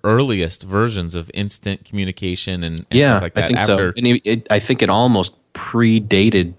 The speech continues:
Speaker 2: texting to a certain extent.
Speaker 1: Yep. And so there, there was that. And then, of course, um,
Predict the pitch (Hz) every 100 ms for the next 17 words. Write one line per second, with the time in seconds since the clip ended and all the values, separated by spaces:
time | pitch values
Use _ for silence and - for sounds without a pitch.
0 | - - 120 - 87 73 76 - 82 -
1 | 101 85 - - 80 82 - - 98 117
2 | _ _ - - - _ - 117 123 143
3 | 127 120 123 123 - 117 120 113 101 95
4 | 101 - 120 123 127 127 117 - - 117
5 | 107 104 - 110 95 85 82 95